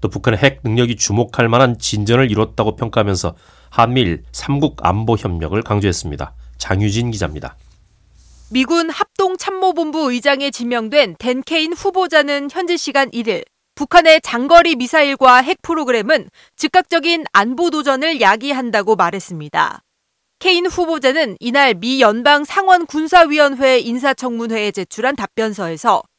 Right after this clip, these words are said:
Speaker 2: 한국이나 일본에서의 미군 전력의 중대한 감축이 어떤 영향을 미칠 것으로 보느냐는 질의에 이같이 답했습니다.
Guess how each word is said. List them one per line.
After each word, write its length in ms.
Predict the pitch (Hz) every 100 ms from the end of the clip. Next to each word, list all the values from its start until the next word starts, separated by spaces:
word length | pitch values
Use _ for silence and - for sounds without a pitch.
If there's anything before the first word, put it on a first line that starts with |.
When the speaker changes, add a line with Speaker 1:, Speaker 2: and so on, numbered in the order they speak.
| _ _
Speaker 2:
한국이나 640 | 349 339 349 320 320 311
일본에서의 840 | 302 254 247 311 294 262 254 285 233
미군 440 | 180 247 320 320
전력의 680 | 302 254 233 240 247 277 190
중대한 600 | - 269 294 339 302 294
감축이 680 | 285 214 208 - 247 185 110 -
어떤 420 | 208 202 277 269
영향을 480 | 208 202 302 285 269
미칠 360 | 208 - 330
것으로 380 | 320 277 - 254
보느냐는 540 | 233 240 262 269 240 233
질의에 480 | - 185 214 208 -
이같이 460 | - 226 233 - 320
답했습니다. 880 | 233 180 220 220 175 143 139 160 -